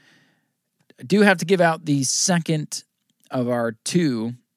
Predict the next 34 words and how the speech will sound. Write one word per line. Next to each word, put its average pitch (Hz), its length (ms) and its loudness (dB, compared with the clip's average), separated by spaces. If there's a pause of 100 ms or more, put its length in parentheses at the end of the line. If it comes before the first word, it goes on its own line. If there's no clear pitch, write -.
(680)
uh, 107 240 -4
Richard 143 300 -2
Cranium 151 400 -4
Awards 104 400 -8
for - 140 -12
the 110 80 -6
week, 104 260 -8
and 110 80 -6
this 120 100 -6
goes 127 180 -4
back 127 260 -2
to - 60 -8
Auburndale 123 440 -6
Speedway. 123 240 -8
They 107 120 -4
posted 120 380 -6
something 151 220 -6
on 131 80 -4
their 113 120 -6
Facebook 123 440 -8
page, 107 260 -8
and 113 80 -8
I 110 60 -6
know 120 220 -4 (140)
I 110 60 -12
should 123 200 -8
have 107 100 -12 (320)
talked 127 200 -4
about 113 140 -8
this 104 140 -14
before 123 200 -8
the 104 100 -6
Rattler, 107 340 -4
but 98 200 -10